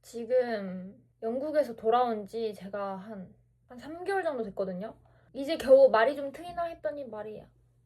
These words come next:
다시 안 나와. 다 까먹었어. 그냥 전 다시 신생아로, 신생아 영어 실력으로 돌아왔습니다.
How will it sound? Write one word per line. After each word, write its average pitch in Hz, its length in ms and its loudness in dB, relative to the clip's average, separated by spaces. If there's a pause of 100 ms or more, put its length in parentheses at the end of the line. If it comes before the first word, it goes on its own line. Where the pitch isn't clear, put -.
(280)
다시 214 220 -18
안 185 160 -12
나와. 185 100 -16 (380)
다 202 140 -18
까먹었어. 247 500 -4 (360)
그냥 214 200 -18
전 208 180 -10
다시 202 320 -8
신생아로, 254 840 -6
신생아 262 580 -10
영어 185 220 -8
실력으로 190 420 -10
돌아왔습니다. - 680 -16